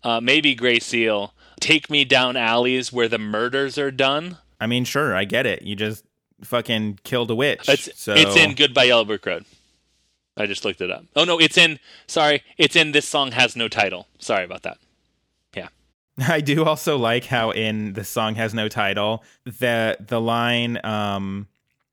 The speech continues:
Speaker 2: "If we're going somewhere, let's get there soon," is said as Dorothy gets into the carriage.
Speaker 1: Yeah.
Speaker 2: And then she takes that, like, twelve-second ride
Speaker 1: <laughs>
Speaker 2: around the, this curve, and then the line is said again as she's getting out of the carriage.
Speaker 1: Yeah.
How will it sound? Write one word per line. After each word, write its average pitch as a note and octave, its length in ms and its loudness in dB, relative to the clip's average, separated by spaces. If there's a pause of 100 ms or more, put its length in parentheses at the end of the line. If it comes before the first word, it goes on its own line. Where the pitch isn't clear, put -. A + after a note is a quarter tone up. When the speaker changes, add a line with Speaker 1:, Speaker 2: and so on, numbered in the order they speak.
(200)
Speaker 2:
"If A#2+ 180 0
we're A#2+ 120 0
going B2+ 340 0
somewhere, B2 440 0
let's A#2 220 -2
get A#2 160 -2
there A2+ 160 0
soon," A#2 380 -4
is A2+ 120 -4
said A2+ 360 -2
as A#2 260 0
Dorothy C3+ 360 -2
gets B2+ 220 -2
into C#3 140 -6
the C3 60 -4
carriage. A2+ 600 -2
Speaker 1:
Yeah. B2 280 6 (160)
Speaker 2:
And G#2+ 100 -6
then A2+ 100 0
she A#2+ 160 -6
takes C3 300 -2
that, A#2+ 300 0 (300)
like, A2+ 300 -2 (100)
twelve-second D3+ 880 0 (120)
ride B2+ 320 4
Speaker 1:
<laughs> - 0 -
Speaker 2:
around B2 680 0 (280)
the, B2 300 0
this A2+ 240 0
curve, D3 640 -2 (240)
and B2 120 0
then C3+ 120 0
the B2 80 0
line C#3+ 280 0
is D#3+ 120 -2
said D3+ 240 0
again C#3 420 0
as A#2+ 160 0
she's A2+ 220 -4
getting A#2 320 -2
out A2+ 320 0
of A2+ 240 0
the G#2 80 -4
carriage. - 920 -6
Speaker 1:
Yeah. B2 300 8